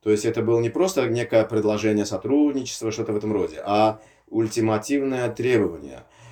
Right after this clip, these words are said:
которое для центральноазиатских стран, я уже не говорю о других постсоветских республиках, является вызывающим.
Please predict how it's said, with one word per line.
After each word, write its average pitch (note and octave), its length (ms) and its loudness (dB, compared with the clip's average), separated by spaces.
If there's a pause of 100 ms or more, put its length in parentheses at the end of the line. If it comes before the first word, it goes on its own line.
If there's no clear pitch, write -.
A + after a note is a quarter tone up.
(280)
которое B2 520 0
для A2 320 6
центральноазиатских A2 800 -2
стран, F2 260 -8
я G2 100 -2
уже G#2+ 140 0
не A2 100 0
говорю A2 260 4
о G#2 40 4
других A2+ 320 -4
постсоветских E2+ 600 -6
республиках, D2 500 -14 (480)
является A#2+ 880 2
вызывающим. G#2 920 -2